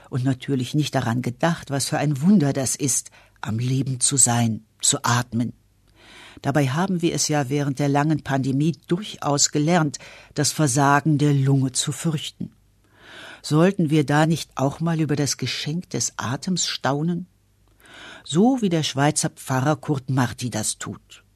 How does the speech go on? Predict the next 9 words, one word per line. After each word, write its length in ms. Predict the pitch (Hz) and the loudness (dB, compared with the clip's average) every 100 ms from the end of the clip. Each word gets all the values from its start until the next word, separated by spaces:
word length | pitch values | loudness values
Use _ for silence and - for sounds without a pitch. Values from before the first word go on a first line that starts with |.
| _ | _
Er 200 | - 135 | -2 0
schreibt: 600 | 135 127 131 131 _ - _ _ - - - - - | 0 0 0 -2 _ -20 _ _ -20 -20 -20 -14 0
„Mein 220 | 143 139 - | 4 4 2
Atem 480 | 131 139 143 147 127 | 0 0 2 0 0
geht.“ 580 | - 98 90 - - - _ _ _ - | -2 -10 -12 -18 -20 -20 _ _ _ -4
Was 200 | 120 - | -2 2
will 100 | 139 | 2
er 120 | 127 | 4
sagen? 420 | 117 139 135 110 | 2 0 0 -6